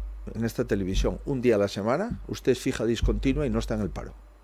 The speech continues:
Pero no trabaja usted cinco días a la semana, no,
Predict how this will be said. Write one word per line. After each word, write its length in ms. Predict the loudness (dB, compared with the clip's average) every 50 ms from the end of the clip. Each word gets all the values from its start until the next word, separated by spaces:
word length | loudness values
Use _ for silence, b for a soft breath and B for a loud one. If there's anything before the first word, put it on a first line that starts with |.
| -20 -20 -20 _ _ _ _ _ _ _ b b b b b b b _ _ _ _ _ _ -4
Pero 160 | -2 -2 -2 0
no 160 | -2 -2 0
trabaja 380 | 2 4 4 4 2 2 -2
usted 420 | -4 -2 0 0 2 2 2 0 -4 -10 _ _ _ _ _ _ b b b b _ -2
cinco 300 | 0 0 4 6 6 6
días 200 | 8 6 6 4
a 40 |
la 100 | 2 2
semana, 380 | 2 2 0 0 2 2 2 2
no, 180 | 4 2 2